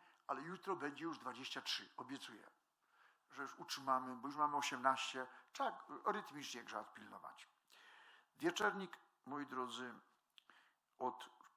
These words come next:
piątku tego tygodnia, jedenasty, trzynasty kwietnia, dywizja małopolska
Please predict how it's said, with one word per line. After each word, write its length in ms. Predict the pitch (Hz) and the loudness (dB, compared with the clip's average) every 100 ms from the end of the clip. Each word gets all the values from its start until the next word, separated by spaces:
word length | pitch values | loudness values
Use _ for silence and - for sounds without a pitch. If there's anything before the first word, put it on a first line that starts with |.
| _ | _
piątku 440 | - 143 139 - 123 | 2 2 2 -6 -6
tego 180 | 113 | -6
tygodnia, 500 | 110 117 147 147 139 | -8 -4 -4 -2 -2
jedenasty, 680 | 113 131 131 120 120 - 110 | 0 0 -2 0 -2 -2 -8
trzynasty 480 | - 110 - - - | -8 -8 -10 -10 -14
kwietnia, 480 | - 135 131 117 - - - - - - _ | -12 -10 -4 -4 -4 -14 -20 -20 -20 -20 _
dywizja 640 | 151 175 196 156 175 156 - - - _ _ | -8 -6 -4 2 6 4 2 -14 -20 _ _
małopolska 960 | 131 143 190 - 135 131 - - 127 | 2 6 6 4 2 4 2 0 0